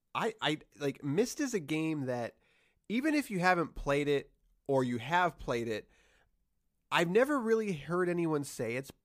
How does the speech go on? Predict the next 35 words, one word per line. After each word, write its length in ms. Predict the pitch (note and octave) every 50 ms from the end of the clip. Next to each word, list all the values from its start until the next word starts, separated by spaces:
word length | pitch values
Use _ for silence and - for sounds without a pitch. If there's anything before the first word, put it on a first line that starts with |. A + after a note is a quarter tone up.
| _ _
bad. 440 | A#3 B3+ B3+ F3 G2+ D#2 D2 - - _ _ _ _ _ _ _ _ _
Like, 220 | - C#3+ C3+ - - - - - - - _ -
I 80 | D3
think 180 | C#3+ F3+ G3+ G3
you 100 | G#3+ G#3+
could 180 | G#3 G#3+ F3+ -
say 260 | - F3 E3+ E3+ E3
that, 280 | D3+ D#3 D3+ C#3+ - - _ _ _ - -
I 40 |
think 160 | C3+ F#3 G3 G3
you 60 | G3+
could 360 | F3+ F3+ C#3+ C3 B2+ C3 - _
talk 280 | - - D#3+ D#3+ E3+ -
to 80 | D#3+
people 200 | C#3+ D3 C3+ C3+ C3+
that 80 | B2+
have 160 | B2 B2 A#2 -
played 460 | - D3 C3+ B2+ B2+ B2 B2 A#2+ A#2 _ _ _ _ _ _ _ _ _ _ _ _ _ _ _ _ -
Destroy 280 | B2+ - - C#3 B2+
All 80 | A2+ G#2+
Humans, 360 | A2+ D#3+ A#3+ C4 A3+ E3 -
for 120 | - C3+
instance, 220 | B2+ A#2+ - B2+ A#2
be 60 | B2+
like, 100 | B2 B2+
"No, 140 | D3+ D#3 B2+
I, 120 | G#2+ G#2+ -
I, 160 | - A#2+ A#2+ F#2
I 60 | A#2+
don't 180 | B2+ C3 -
like 200 | A#2+ B2+ B2+ -
that 120 | - F#2 F#2
game. 180 | G2 F#2+ F#2
It's 120 | G2 - -
bad." 340 | - A2 F#2+ E2+ F2 -